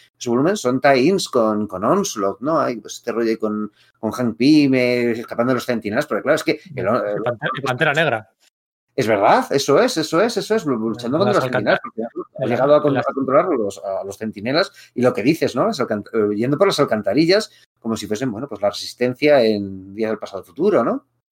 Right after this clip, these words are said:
Speaker 2: Sí, eso es, y, y bueno, el, al final los, los, eh, lo-, los héroes, ¿no? Después del, eh, después de este enfrentamiento tienen que,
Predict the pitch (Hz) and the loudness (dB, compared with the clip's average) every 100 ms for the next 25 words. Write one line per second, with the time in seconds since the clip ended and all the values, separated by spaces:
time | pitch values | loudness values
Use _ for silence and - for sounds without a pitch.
0 | _ _ - 123 117 120 123 113 143 165 | _ _ -12 -8 -6 -6 -6 -2 0 0
1 | 120 120 110 110 170 98 98 98 95 - | -4 -6 -4 -2 -2 -4 -10 -16 -16 -14
2 | 104 113 117 - _ - _ - 107 101 | -10 -6 -6 -10 _ -20 _ -16 -14 -12
3 | 104 101 104 101 98 104 - 139 143 143 | -12 -12 -12 -12 -14 -8 -2 0 0 0
4 | 143 185 - 117 113 117 117 110 110 104 | -2 -4 -4 -8 -6 -8 -8 -8 -10 -12
5 | - - _ - - 123 120 117 135 120 | -20 -20 _ -20 -10 -6 -6 -4 -6 -4
6 | 127 131 139 147 127 123 123 113 113 | -4 -2 -2 0 -2 -2 -2 -2 -2